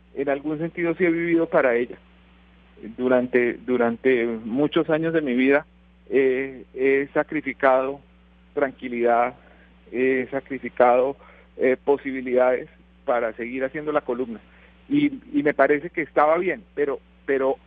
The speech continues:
además yo quería tener una columna para poder decir lo que pensaba y para poder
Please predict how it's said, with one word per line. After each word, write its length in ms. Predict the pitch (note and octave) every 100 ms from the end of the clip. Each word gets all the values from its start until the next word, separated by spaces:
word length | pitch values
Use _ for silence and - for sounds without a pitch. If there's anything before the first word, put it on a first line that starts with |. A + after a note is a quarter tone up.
| -
además 520 | B2 C3+ C3+ E3 D#3 - - _ _ _ _ _ _ _ _ -
yo 140 | D3
quería 300 | E3+ E3+ F3+
tener 180 | F#3 F3
una 100 | F#3
columna 440 | D3+ A#2 B2+ D#3
para 240 | D#3+ D3+ C3
poder 420 | A#2 A#2+ B2+ C3+
decir 420 | D#3+ D#3 F#3 G#3+ - _ _ _ _ _ -
lo 260 | A#2+ D3 C#3
que 120 | C3+
pensaba 580 | - A#2 A2+ C#3+ D#3+ A3+ - _ _ -
y 100 | C#3+
para 280 | C3 A#2+
poder 460 | - G2 B2 C#3+ D3